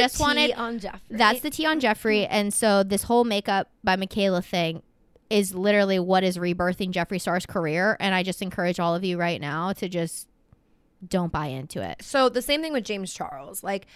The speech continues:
Speaker 2: James, <sighs> oh, James, listen, I got his palette over there. I still be using it to this day. Probably expired,
Speaker 1: I know.
Speaker 2: but
Speaker 1: The way that palette has a chokehold on you.
Speaker 2: I do.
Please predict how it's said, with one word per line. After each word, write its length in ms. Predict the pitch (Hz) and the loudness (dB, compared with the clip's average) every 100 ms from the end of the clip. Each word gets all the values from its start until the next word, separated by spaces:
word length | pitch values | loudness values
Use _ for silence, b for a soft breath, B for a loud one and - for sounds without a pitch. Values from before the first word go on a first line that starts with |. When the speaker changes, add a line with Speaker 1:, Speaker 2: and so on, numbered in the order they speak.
| b b b b - | b b b b -6
Speaker 2:
James, 1000 | 220 247 294 330 349 381 359 - - - _ _ _ - | 0 2 2 0 -2 -6 -8 -8 -8 -10 _ _ _ -20
<sighs> 400 | - - - 196 | -18 -18 -18 -12
oh, 140 | 202 | -12
James, 640 | - - - 131 131 - | -12 -16 -18 -20 -20 -20
listen, 220 | - - 156 139 - | -18 -16 -16 -18 -14
I 100 | - | -10
got 120 | 349 | -8
his 120 | 214 | -8
palette 320 | - 190 185 190 | -10 -10 -10 -10
over 180 | 185 | -10
there. 140 | 180 190 | -8 -4
I 80 | 359 | -4
still 380 | - - 208 | -6 -4 -2
be 120 | 196 190 | -2 -2
using 240 | 180 190 | -4 -6
it 80 | 175 | -8
to 60 | 175 | -10
this 140 | 180 | -10
day. 260 | - 175 175 | -6 -6 -6
Probably 440 | - 277 349 349 | -2 -2 -2 -6
expired, 400 | - - 208 190 | -8 -4 -2 0
Speaker 1:
I 20 | |
know. 340 | 185 175 170 175 | 0 0 0 -2
Speaker 2:
but 60 | 208 | -6
Speaker 1:
The 100 | 202 | -2
way 140 | 208 | 0
that 180 | 254 285 | 0 0
palette 240 | 202 190 | 0 0
has 100 | 185 | -2
a 60 | 185 | -4
chokehold 420 | - 160 170 143 | -6 -6 -6 -10
on 140 | 143 156 | -10 -12
you. 300 | 143 151 185 | -12 -10 -8
Speaker 2:
I 160 | 214 262 | -4 -4
do. 460 | 196 247 285 254 | -2 0 0 0